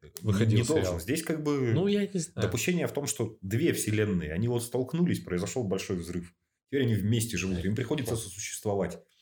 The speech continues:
Speaker 2: И как много плохого люди переняли, да, от магического мира фэнтезийного.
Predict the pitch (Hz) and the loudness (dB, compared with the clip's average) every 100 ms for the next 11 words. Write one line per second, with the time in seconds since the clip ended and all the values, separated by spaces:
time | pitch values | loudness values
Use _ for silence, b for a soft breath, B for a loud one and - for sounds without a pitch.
0 | B B B B 113 135 - 143 143 147 | B B B B -2 0 0 0 0 0
1 | 160 127 120 117 147 120 104 123 113 107 | 0 0 0 0 2 4 4 2 0 0
2 | 101 98 101 90 87 95 110 90 110 92 | 0 0 2 2 2 2 2 0 -2 -2
3 | - 95 101 98 - 92 90 95 90 87 | 0 0 0 -4 -2 2 2 2 0 -2
4 | 87 90 90 92 87 80 78 | -2 0 0 0 0 -4 -10